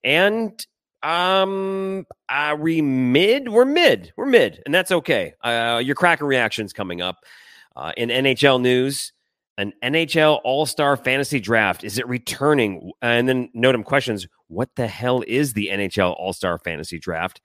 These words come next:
Plus, it's Thanksgiving week. There's so much happening, and we've got our three stars of the week. But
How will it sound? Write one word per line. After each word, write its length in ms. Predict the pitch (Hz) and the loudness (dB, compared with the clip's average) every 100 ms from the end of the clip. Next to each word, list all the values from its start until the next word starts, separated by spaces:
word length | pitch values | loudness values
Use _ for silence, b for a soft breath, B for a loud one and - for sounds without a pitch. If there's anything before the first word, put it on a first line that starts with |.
| b b b | b b b
Plus, 160 | 196 214 | -4 -2
it's 140 | 185 | -2
Thanksgiving 580 | - 208 202 214 208 190 | 2 2 4 2 4 4
week. 460 | 214 233 - - _ | 4 4 -2 -14 _
There's 120 | 113 | -14
so 380 | - - - 147 | -8 -4 0 2
much 220 | 160 160 | 2 0
happening, 560 | 117 113 143 165 175 180 _ b b b b | -2 -4 -2 -2 -2 -6 _ b b b b
and 100 | - | -6
we've 120 | 95 92 | -6 0
got 120 | 104 | 0
our 80 | 95 | 0
three 280 | - 110 | -2 -4
stars 360 | 110 - 104 92 | -2 0 2 2
of 80 | 87 | -2
the 80 | 90 | -4
week. 420 | 92 80 - - _ _ | -4 -6 -14 -20 _ _
But 260 | 147 180 | 4 4